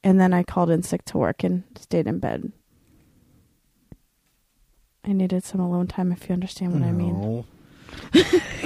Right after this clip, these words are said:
Speaker 1: And then the third book sucked so bad, but I had to, I have to finish it. I'm not just gonna leave it dangling like that. So I guess that was a guilty pleasure, is reading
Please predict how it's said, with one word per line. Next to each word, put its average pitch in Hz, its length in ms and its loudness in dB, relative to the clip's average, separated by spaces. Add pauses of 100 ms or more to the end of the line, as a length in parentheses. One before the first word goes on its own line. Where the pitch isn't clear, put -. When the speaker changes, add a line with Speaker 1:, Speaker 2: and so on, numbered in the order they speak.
(3250)
Speaker 1:
And 226 220 12
then 208 200 12
the 196 60 6
third 190 240 6
book 180 200 6
sucked - 260 4
so 175 220 4
bad, - 300 2 (100)
but 190 120 6
I 175 100 8
had 175 300 2
to, 175 140 0 (260)
I 208 60 2
have 220 180 10
to 208 60 2
finish 240 360 8
it. - 180 0 (1000)
I'm 208 80 2
not 196 160 8
just - 200 -6
gonna 180 180 2
leave 180 180 4
it 165 120 0
dangling 160 540 -2 (680)
like - 200 -8
that. - 280 -4
So 233 160 8
I 220 80 10
guess 220 200 6
that 175 160 6
was 185 140 4
a 180 60 0
guilty 175 300 0
pleasure, 170 360 -2
is 170 120 -6
reading 175 320 -2